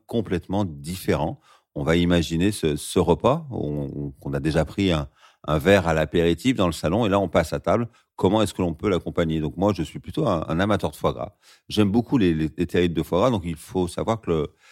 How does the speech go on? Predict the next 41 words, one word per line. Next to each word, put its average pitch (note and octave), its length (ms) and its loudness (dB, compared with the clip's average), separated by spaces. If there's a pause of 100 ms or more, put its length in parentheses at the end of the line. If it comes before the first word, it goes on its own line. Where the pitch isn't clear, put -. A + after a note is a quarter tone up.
(180)
il D#2+ 100 -4
y F2+ 40 4
a G2 60 4
des F#2+ 80 0
foie F2+ 160 0
gras G#2+ 140 2
plus A2+ 260 0
ou - 20 4
moins A#2 160 6
assaisonnés, A2 460 4
plus G#2 180 -6
ou A2 60 2
moins G#2 140 4
relevés, G2+ 580 4 (440)
euh, F2 60 -6
qui - 160 -10
vont G2 140 2
un G2+ 40 2
petit - 140 -10
peu F#2+ 140 0
différer F2 420 -2
les D2+ 140 0
accords. G2+ 260 0
Puis G#2 80 -2
il D#2+ 40 2
y - 20 2
a - 20 2
les D2+ 60 0
foie F2+ 180 -2
gras D2+ 220 -4
crus - 280 -4
et G#2+ 40 0
les E2+ 80 -2
foie D#2+ 180 -6
gras F#2 180 -2
que F#2 140 -12
l'on D2+ 140 -6
cuit, G2+ 260 -8
servi, D2 440 -6
euh, C2 60 -4
poêlé. F2 460 2